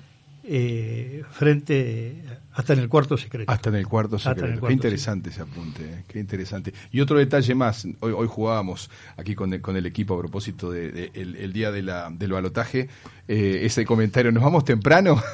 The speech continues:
Speaker 2: <laughs> Veinte treinta, tú considerás que va a estar clarísimo. Son dos papeletas nada más. ¿Cómo la ves eso?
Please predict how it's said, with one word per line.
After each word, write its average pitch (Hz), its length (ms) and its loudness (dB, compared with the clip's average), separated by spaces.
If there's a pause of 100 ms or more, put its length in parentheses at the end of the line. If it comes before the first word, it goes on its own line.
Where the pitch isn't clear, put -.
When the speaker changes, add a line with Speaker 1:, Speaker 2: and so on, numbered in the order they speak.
Speaker 2:
<laughs> - 1000 0
Veinte 117 340 2
treinta, 127 540 2 (180)
tú 101 120 -6
considerás 95 460 -2
que 101 100 -6
va 90 60 -2
a - 20 -6
estar 85 180 -6
clarísimo. 69 640 -10 (380)
Son 82 420 -8
dos 135 240 0
papeletas 73 500 -10
nada 67 200 -12
más. - 320 -20 (360)
¿Cómo 117 220 -2
la 95 140 -6
ves 80 240 -14
eso? 78 220 -16